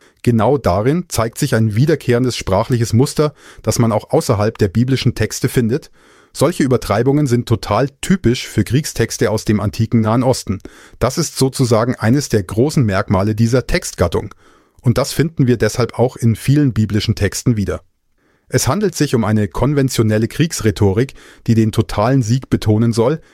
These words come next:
nicht um eine buchstäbliche Beschreibung historischer Auslöschung. Und tatsächlich ist es genau das, was wir hier vor uns haben. Das heißt, die biblischen Texte setzen diese Spannung offen nebeneinander.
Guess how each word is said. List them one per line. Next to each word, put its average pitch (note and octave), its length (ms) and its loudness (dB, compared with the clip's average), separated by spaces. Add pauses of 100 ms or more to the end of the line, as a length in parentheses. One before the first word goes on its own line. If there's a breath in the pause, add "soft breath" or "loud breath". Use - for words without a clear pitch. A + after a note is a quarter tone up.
(120)
nicht - 280 0
um B2+ 100 2
eine A2 180 2
buchstäbliche A#2+ 640 0
Beschreibung G#2+ 500 0
historischer G#2+ 640 0
Auslöschung. F#2+ 540 -2 (260 soft breath)
Und - 180 0
tatsächlich C3 680 -2
ist - 200 -2
es - 140 -2
genau G2+ 380 2
das, C3 400 -2 (280 soft breath)
was - 200 0
wir A#2 80 2
hier D3 160 0
vor G2+ 200 0
uns B2 180 0
haben. G2 300 -2 (800)
Das G2 200 -2
heißt, G#2+ 380 -4 (320 soft breath)
die G#2 80 2
biblischen C#3 460 2
Texte - 380 -2
setzen A2 320 0
diese A2 220 0
Spannung A2+ 380 0
offen A2+ 260 0
nebeneinander. A#2 680 0